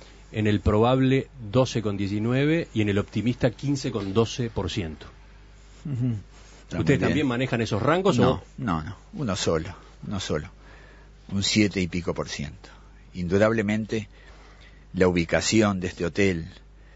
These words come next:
Speaker 2: la calidad de la cadena, la calidad de construcción. Hay una, hay una habitación de muestra en Punta del Este, en la, en Roosevelt, cerca, cerca de la,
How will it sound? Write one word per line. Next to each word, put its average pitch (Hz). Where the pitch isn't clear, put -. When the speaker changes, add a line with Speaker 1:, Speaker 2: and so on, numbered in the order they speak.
Speaker 2:
la 90
calidad 92
de 98
la 92
cadena, 90
la 87
calidad 92
de 98
construcción. 90
Hay 135
una, 98
hay 127
una 127
habitación 95
de 98
muestra 95
en 82
Punta 87
del 85
Este, 101
en 78
la, 73
en 80
Roosevelt, 90
cerca, 82
cerca 87
de 80
la, 92